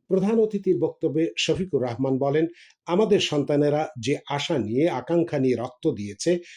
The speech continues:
সেই রক্তের মূল্য পরিশোধ করার জন্যে আমরা প্রস্তুত। আগামী নির্বাচনে আমরা কোনো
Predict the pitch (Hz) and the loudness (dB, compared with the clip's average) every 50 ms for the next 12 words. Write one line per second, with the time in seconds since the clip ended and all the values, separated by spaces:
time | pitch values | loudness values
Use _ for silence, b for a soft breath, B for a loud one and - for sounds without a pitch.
0 | B B B - 165 156 143 123 131 131 - _ - - 180 160 156 151 143 139 | B B B -2 0 2 2 2 0 -2 -4 _ -2 0 0 2 2 2 2 2
1 | 139 131 - 143 139 139 - - 156 - - - 131 120 120 120 117 - 147 139 | 0 0 2 0 0 0 0 0 -2 -2 -2 -4 -4 -2 -2 -4 -2 0 0 2
2 | 143 147 143 143 143 B B B B - - 139 123 117 110 101 - - 151 - | 4 4 4 4 2 B B B B -8 -4 -4 -4 -4 -6 -8 -4 -2 -2 -2
3 | - - - 110 92 87 _ _ _ B B B B B B - 156 147 156 156 | -2 -6 -10 -12 -12 -12 _ _ _ B B B B B B -4 0 0 2 2
4 | 147 147 143 147 143 139 127 156 156 156 - 175 170 175 185 175 - 160 156 160 | 2 4 4 4 4 4 2 2 0 2 2 2 4 4 2 2 0 -2 0 0
5 | 151 - - 156 147 151 | 0 0 0 0 2 0